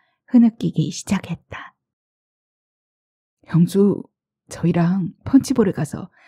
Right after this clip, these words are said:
같이 삽시다. 그곳은 형수가 어린 시절을 보낸 태백산처럼 산이 많은 곳이니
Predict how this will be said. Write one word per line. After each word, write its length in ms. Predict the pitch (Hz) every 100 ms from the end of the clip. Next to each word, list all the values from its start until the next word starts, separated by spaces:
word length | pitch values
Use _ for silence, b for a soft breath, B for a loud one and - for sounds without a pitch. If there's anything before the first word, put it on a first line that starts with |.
| b
같이 260 | - - -
삽시다. 760 | - - - - 165 143 - _ _ _ -
그곳은 500 | 185 214 - 233 208 b b b b _
형수가 440 | - 269 - 269 160
어린 240 | 165 240
시절을 360 | 247 - 226 214
보낸 320 | 190 185 180
태백산처럼 920 | - 233 - 202 196 - 180 175 220
산이 320 | - - 226 202
많은 400 | 175 - 202 214
곳이니 440 | 180 - 170